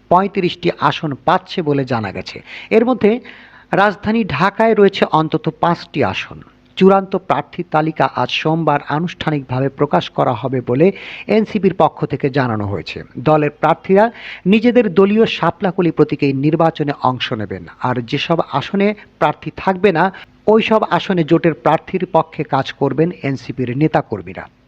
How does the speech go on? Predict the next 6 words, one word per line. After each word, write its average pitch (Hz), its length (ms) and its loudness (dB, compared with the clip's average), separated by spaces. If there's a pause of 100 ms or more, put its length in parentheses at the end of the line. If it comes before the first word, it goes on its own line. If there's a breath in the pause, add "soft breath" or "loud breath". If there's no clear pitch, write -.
(720 loud breath)
নির্বাচন 254 420 4
সামনে 233 340 0
রেখে 220 240 4 (160)
জামাতে 208 420 2 (120)
ইসলামীর 196 520 0
নেতৃত্বাধীন 185 720 0